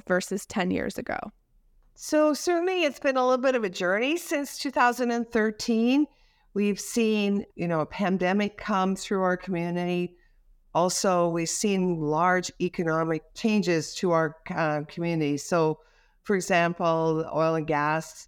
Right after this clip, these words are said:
Speaker 2: sector has been challenged over the last, you know, five years. And so as an organization,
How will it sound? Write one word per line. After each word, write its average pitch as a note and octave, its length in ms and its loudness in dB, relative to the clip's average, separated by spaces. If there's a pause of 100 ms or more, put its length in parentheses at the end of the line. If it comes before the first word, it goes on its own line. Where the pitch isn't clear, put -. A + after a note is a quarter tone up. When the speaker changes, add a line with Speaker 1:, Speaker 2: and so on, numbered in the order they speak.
(120)
Speaker 2:
sector F3+ 720 0
has F3 260 0
been E3+ 220 -6
challenged E3 600 -2
over D#3 300 2
the D#3+ 160 -2
last, D#3 500 -2 (540)
you F3+ 140 0
know, E3+ 120 2
five E3 380 2
years. E3 640 0
And D#3+ 320 0
so E3+ 480 0 (500)
as F#3+ 180 0
an F3+ 100 2
organization, E3+ 1200 0